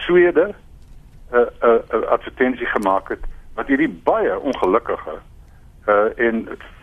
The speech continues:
uit ons land se oogpunt erg rassistiese ding ge-, gedoen het in 'n advertensie. Maar dit is in Swede, dit is nie hier gemaak, dit is nie hier gewys nie. Eh, dit het, dit het met die media hier by ons aangekom.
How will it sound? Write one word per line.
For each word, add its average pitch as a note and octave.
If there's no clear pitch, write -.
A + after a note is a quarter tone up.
uit -
ons E3
land F#2+
se -
oogpunt G2+
erg G#3+
rassistiese -
ding F2+
ge-, -
gedoen F2+
het B2+
in G2+
'n F2+
advertensie. -
Maar E3+
dit F3+
is -
in E3+
Swede, A3
dit -
is -
nie F3
hier F#3
gemaak, D#3+
dit B2
is -
nie C3+
hier B2+
gewys C#3
nie. E3+
Eh, A2+
dit -
het, -
dit B2
het C3+
met C#3
die C#3
media E3
hier C#3+
by C3+
ons B2
aangekom. G#2+